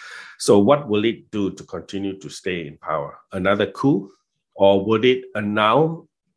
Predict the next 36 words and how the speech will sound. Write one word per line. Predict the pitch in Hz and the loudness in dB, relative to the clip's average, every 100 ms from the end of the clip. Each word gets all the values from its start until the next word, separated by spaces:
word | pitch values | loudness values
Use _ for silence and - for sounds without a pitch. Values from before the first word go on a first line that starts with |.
| - | 0
any | 127 147 | 4 6
political | 147 113 113 113 | 4 2 2 -2
party | - 107 101 101 104 | 0 2 2 2 0
or | 90 | 0
leader | 90 95 98 98 92 98 - | -4 -4 0 0 0 -4 -6
who's | 117 - | -4 -4
written | 87 90 - 92 90 87 | -6 -6 0 0 0 -8
legitimately | 78 87 - 95 - 95 73 - 90 87 87 - | -8 -6 -4 -6 -4 -4 -4 -8 -6 -4 -6 -8
through | - 95 85 | 0 2 2
the | - | -2
poll | - 87 | -2 -2
results? | 82 73 - 78 - - - - - - - - _ _ _ - | -2 -8 -2 -2 -2 -12 -16 -18 -18 -18 -18 -20 _ _ _ -4
When | 117 113 110 110 101 - | 2 4 4 2 0 -6
such | - - 190 202 - | -6 -2 -2 -2 -4
actions | 123 - - 135 123 - | -2 -2 -2 -2 0 -4
are | 92 | -6
taken, | - 98 - 92 82 - _ - 98 | -6 -8 -4 -4 -4 -10 _ -20 0
they | - 127 | 4 6
will | 127 104 98 | 6 4 2
cause | - 104 - - | 0 0 0 -6
the | 78 | -14
trigger. | - 101 76 76 - _ _ _ _ _ _ _ | -12 -10 -10 -10 -14 _ _ _ _ _ _ _
So | - 110 | -4 0
we'll, | 95 92 90 87 | 0 0 -4 -8
we'll | 95 95 98 98 | -10 -6 -2 0
have | 117 - | 0 0
to | |
look | 90 101 | -4 -2
out | 104 101 | -2 -4
for | - 80 | -6 -2
that. | 110 139 | 0 0
And | 98 95 | -4 -6
given | 107 107 120 | -2 0 0
that | 104 95 - | 2 0 -2
we | 92 95 92 | -12 -12 -12
are | 90 85 82 | -10 -8 -10